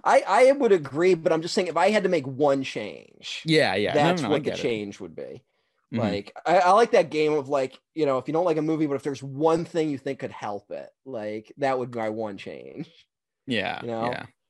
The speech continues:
Speaker 2: That,
Speaker 1: But
Speaker 2: that's
Speaker 1: it'd
Speaker 2: not a
Speaker 1: be
Speaker 2: bad one.
Speaker 1: very, it'd be very on the nose, but it would also actually be an arc. <laughs> So,
Speaker 2: Yeah, yeah.
Speaker 1: um, and I think that'd be a cool way to end your superhero film, to be like, "Weapons are bad." <laughs>
Speaker 2: Yeah.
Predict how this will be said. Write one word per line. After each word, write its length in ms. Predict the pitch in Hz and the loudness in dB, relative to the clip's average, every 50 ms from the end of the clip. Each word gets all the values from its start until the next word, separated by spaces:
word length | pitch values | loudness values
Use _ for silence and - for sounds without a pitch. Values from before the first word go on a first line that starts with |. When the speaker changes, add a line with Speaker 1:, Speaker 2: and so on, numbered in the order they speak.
| _ _ - | _ _ -12
Speaker 2:
That, 140 | 139 - 143 | -12 -8 -4
Speaker 1:
But 0 | |
Speaker 2:
that's 260 | 147 151 160 143 175 | -2 -2 -2 0 2
Speaker 1:
it'd 20 | |
Speaker 2:
not 140 | 160 160 - | 2 4 4
a 20 | |
Speaker 1:
be 60 | 175 165 | 4 4
Speaker 2:
bad 100 | 165 165 | 4 4
one. 60 | 151 - | 4 4
Speaker 1:
very, 400 | 175 180 190 196 185 180 170 - - _ _ _ _ _ _ _ | 4 4 4 4 2 0 0 -4 -14 _ _ _ _ _ _ _
it'd 160 | - 165 151 143 | -4 -2 -2 -2
be 60 | 160 147 | -4 -4
very 280 | 143 180 196 202 185 - | -2 0 0 0 -2 -4
on 260 | 143 139 143 151 156 | -4 -2 -2 0 0
the 120 | 156 160 151 | 0 -2 -2
nose, 480 | 135 135 135 143 151 160 180 190 - | -2 -2 -2 0 0 0 0 -2 -4
but 120 | - 160 143 | -4 -2 -2
it 40 | |
would 100 | 139 131 | -2 -2
also 420 | 143 139 135 - - 156 135 127 107 | -2 -2 -2 -2 -2 -2 -2 -2 -2
actually 440 | 123 123 120 - - 139 131 123 113 | -4 -6 -8 -8 -10 -10 -10 -10 -8
be 160 | 120 117 113 | -8 -8 -8
an 80 | 107 | -8
arc. 500 | 85 73 104 104 82 - - - - - _ - | -10 -10 -12 -12 -12 -12 -12 -12 -14 -14 _ -12
<laughs> 60 | 214 | -10
So, 640 | - - - 240 - 165 175 - 113 - 165 147 165 - 208 | -8 -8 -8 -4 0 2 2 4 4 2 2 0 0 -2 -4
Speaker 2:
Yeah, 0 | |
yeah. 320 | 135 110 98 95 101 120 120 - - - _ _ _ _ _ _ _ _ _ _ _ _ _ _ _ _ - - | -4 -4 -4 -2 -2 -4 -4 -6 -8 -16 _ _ _ _ _ _ _ _ _ _ _ _ _ _ _ _ -20 -18
Speaker 1:
um, 360 | - - - - - - 170 _ _ _ _ _ _ _ _ _ _ _ _ _ - | -18 -16 -16 -16 -18 -18 -20 _ _ _ _ _ _ _ _ _ _ _ _ _ -12
and 80 | 120 | -10
I 40 | 131 | -8
think 120 | 143 170 165 | -4 -2 -2
that'd 100 | 165 156 | -2 -2
be 80 | 156 143 | -4 -8
a 40 | - | -10
cool 320 | - - - 143 135 127 | -12 -16 -12 -12 -10 -8
way 180 | 127 123 120 117 | -6 -8 -8 -8
to 120 | - - | -10 -10
end 220 | 117 120 117 120 110 | -10 -10 -10 -10 -12
your 100 | 104 101 | -14 -16
superhero 640 | - - 117 107 107 110 98 101 87 76 69 73 | -16 -16 -16 -16 -16 -16 -16 -16 -14 -14 -16 -16
film, 460 | - _ - 80 65 - 50 58 - 113 _ _ | -18 _ -20 -20 -20 -20 -20 -20 -20 -20 _ _
to 60 | _ | _
be 80 | - 101 | -16 -16
like, 140 | 98 95 110 | -14 -12 -12
"Weapons 380 | 113 104 - - 104 - - | -12 -14 -14 -16 -18 -18 -18
are 60 | - | -20
bad." 200 | - - - - - - - - | -18 -16 -16 -16 -16 -12 -10 -10
<laughs> 100 | 202 - - _ _ _ - - _ _ _ _ _ | -10 -10 -12 _ _ _ -20 -20 _ _ _ _ _
Speaker 2:
Yeah. 340 | - 147 139 117 50 - | -8 -6 -6 -6 -6 -8